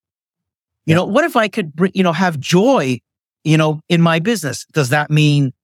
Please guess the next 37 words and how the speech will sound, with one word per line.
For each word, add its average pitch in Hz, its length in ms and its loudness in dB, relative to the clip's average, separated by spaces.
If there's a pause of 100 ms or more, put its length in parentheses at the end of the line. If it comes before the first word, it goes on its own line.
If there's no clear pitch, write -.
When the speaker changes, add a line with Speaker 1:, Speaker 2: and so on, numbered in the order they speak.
(200)
Speaker 1:
that 139 120 0
I'm 143 180 0
not 139 200 -2
going 139 180 -4
to 131 80 -6
have 131 220 -4
my 123 140 -6
challenges? 147 560 -4
That, 139 220 0
does 117 140 -8
that 139 140 -2
mean 131 220 -2
that 123 120 -6
anybody 131 340 -2
listening 135 400 -2
here 127 340 0 (300)
or 120 140 0
watching 147 540 0
is 127 220 -2
not 139 220 0
going 135 180 0
to, 143 120 -6
you're 147 160 2
not 143 180 2
going 131 200 0
to 127 100 -8
have 123 260 -4
your 117 140 -4
challenges? 156 640 -6 (340)
Absolutely, 180 960 2
you're 135 180 2
going 120 240 -4
to 120 100 -6
have 120 200 -4
your 113 80 -6
challenges. 98 640 -10 (260)
Yet, 190 560 -2